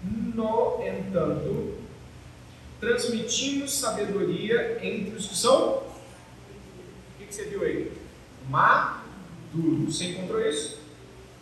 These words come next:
Transmitimos, Sofia é a palavra. Sabedoria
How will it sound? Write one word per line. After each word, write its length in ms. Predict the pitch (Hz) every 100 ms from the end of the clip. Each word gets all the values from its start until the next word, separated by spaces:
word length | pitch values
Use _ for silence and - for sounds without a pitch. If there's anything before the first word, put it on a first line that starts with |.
| - - 170
Transmitimos, 920 | 175 175 160 - - 240 277 277 294
Sofia 640 | - - - 202 285 277
é 60 | -
a 160 | - -
palavra. 580 | - - - - - - - -
Sabedoria 1160 | - 180 214 220 - 277 277 - - - -